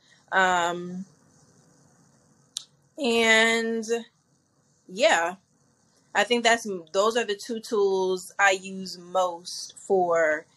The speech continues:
interacting with the writers and keeping up with the contributors and the writers.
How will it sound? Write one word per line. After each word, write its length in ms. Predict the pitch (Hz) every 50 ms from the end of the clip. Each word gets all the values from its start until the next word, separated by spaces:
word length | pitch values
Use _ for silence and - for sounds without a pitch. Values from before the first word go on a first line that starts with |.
| _ _ _ _ _ _ -
interacting 680 | 175 208 202 202 - 202 175 170 180 180 - - 180
with 160 | 175 170 170 -
the 80 | 160
writers 500 | 156 160 165 165 165 160 151 147 156 156
and 140 | 165 160 -
keeping 400 | - - 220 190 - 175 175 175
up 220 | 170 165 151 - _ _ _ _ _ -
with 640 | 170 165 175 165 160 165 - - - - - - - 160
the 180 | 160 165 165 -
contributors 680 | - 185 175 - - 175 165 170 156 160 160 160 139
and 120 | 160 151 156
the 60 | 151
writers. 680 | 143 135 123 143 - 165 151 - - - - - -